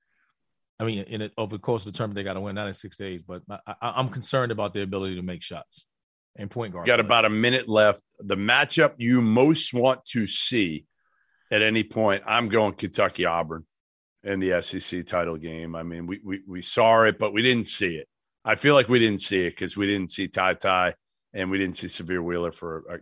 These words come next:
Speaker 2: key stretch in that game. So that's the one I wanna see. R C?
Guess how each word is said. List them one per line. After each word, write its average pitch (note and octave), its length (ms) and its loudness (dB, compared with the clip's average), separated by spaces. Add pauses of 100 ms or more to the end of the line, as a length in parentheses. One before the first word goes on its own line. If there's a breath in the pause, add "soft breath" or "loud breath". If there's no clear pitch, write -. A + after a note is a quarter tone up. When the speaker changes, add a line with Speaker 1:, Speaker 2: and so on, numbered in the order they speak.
Speaker 2:
key G2 200 -4
stretch F2+ 420 -6
in E2+ 80 -8
that D#2+ 160 -12
game. C#2+ 280 -16
So D#2 320 -12
that's G#2 260 -2
the G2 60 -8
one E2+ 140 -6
I D#2 60 -10
wanna D#2 220 -8
see. D2+ 300 -10 (380)
R G2+ 160 0
C? A#2+ 340 0